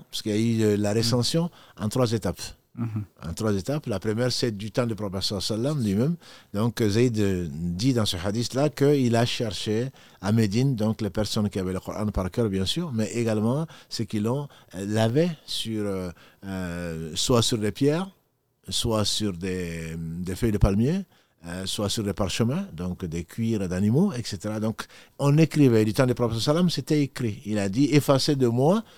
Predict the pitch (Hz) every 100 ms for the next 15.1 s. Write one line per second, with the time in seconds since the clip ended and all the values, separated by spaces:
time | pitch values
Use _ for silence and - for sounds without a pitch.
0 | - - 208 220 - 120 120 120 107 107
1 | 98 95 95 98 104 98 95 - 87 110
2 | - 101 90 107 95 - - - 120 110
3 | 107 104 101 147 220 135 127 135 - -
4 | 98 95 98 95 104 104 104 101 107 101
5 | 104 107 110 - 98 95 98 101 98 101
6 | 127 190 208 - - - 104 95 101 113
7 | 117 107 104 95 104 143 175 175 120 90
8 | 92 110 98 90 160 - 226 190 170 147
9 | 113 87 90 95 104 87 117 175 - -
10 | _ - 117 - 117 101 113 156 113 98
11 | 107 98 101 - 165 240 240 - - 92
12 | 113 147 156 - 202 185 170 147 - 110
13 | 190 185 131 - 220 202 143 110 101 98
14 | 110 117 180 247 110 92 170 170 151 147
15 | 143